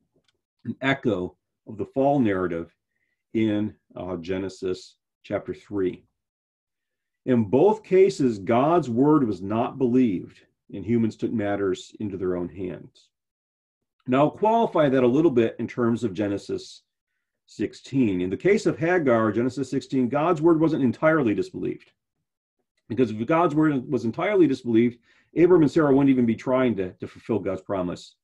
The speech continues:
Um, but instead, what they're doing is they're trying to fulfill God's promise through their own efforts. So Glenn Kelvin says, "The faith of both of them was defective, not indeed with regard to the substance of the promise."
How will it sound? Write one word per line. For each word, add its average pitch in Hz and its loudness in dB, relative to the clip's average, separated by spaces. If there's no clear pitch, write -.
Um, 85 -4
but - -8
instead, 202 0
what 160 2
they're 127 4
doing 127 6
is 110 2
they're 139 0
trying 151 0
to 117 -14
fulfill 127 0
God's 113 -4
promise 110 -4
through 113 -4
their 98 -2
own 92 -6
efforts. - -12
So 131 -2
Glenn 139 2
Kelvin 202 2
says, 113 0
"The 120 -4
faith 180 2
of 120 0
both 170 2
of 151 4
them 110 2
was 101 -4
defective, 113 -4
not 240 -4
indeed 123 4
with 107 -4
regard 117 0
to 107 -10
the 95 -6
substance 175 -4
of 104 -12
the 98 -8
promise." 90 -8